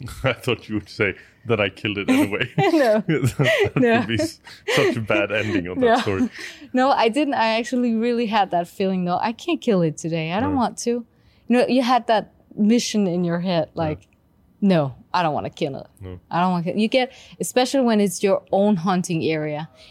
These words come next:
Speaker 2: and you watch the animals and you get them close, also when it's not hunting season,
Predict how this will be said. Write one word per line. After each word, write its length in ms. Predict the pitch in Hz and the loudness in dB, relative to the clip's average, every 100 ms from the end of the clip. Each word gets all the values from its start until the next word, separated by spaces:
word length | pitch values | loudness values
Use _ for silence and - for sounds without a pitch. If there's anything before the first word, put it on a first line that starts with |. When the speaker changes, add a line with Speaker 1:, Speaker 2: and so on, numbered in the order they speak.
| - | -2
Speaker 2:
and 120 | 180 | 0
you 60 | 175 | 2
watch 420 | 170 190 165 - | 2 2 0 -4
the 180 | 202 185 | 0 2
animals 580 | 170 175 175 175 170 - | 2 0 -2 -2 -6 -4
and 100 | 170 | -2
you 60 | 165 | 0
get 240 | 175 165 | 0 0
them 140 | 170 165 | -2 -4
close, 520 | - 175 165 165 160 | -4 -2 0 0 -2
also 320 | 151 185 185 | 0 0 0
when 160 | 185 165 | 0 2
it's 200 | 160 - | 0 -2
not 180 | 165 147 | -2 -2
hunting 400 | 180 170 185 165 | -2 -4 -4 -6
season, 520 | - 180 170 180 | -4 -4 -4 -4